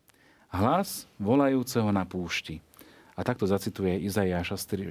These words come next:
zo štyridsiatej kapitoly. Týmto hovorí, že, mm, on je hlas, on je polnica, môžem povedať, ten, ktorý oznamuje príchod kohosi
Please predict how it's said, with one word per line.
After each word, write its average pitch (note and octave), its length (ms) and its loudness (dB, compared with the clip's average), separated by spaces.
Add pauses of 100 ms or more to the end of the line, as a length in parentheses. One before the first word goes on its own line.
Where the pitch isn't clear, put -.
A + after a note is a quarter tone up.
(140)
zo F2 160 -4
štyridsiatej F#2 560 -2
kapitoly. G#2+ 560 2 (960)
Týmto C3 240 4
hovorí, A2+ 480 4
že, G2 320 2 (480)
mm, F#2 720 0
on A2+ 160 4
je G#2 160 8
hlas, G2 640 0 (720)
on G#2 160 2
je F#2 80 4
polnica, G2 800 2 (640)
môžem F2+ 240 -2
povedať, F2+ 560 -2
ten, G2 240 2
ktorý F2+ 480 0 (240)
oznamuje G2 560 2
príchod G#2 400 2
kohosi G2 640 0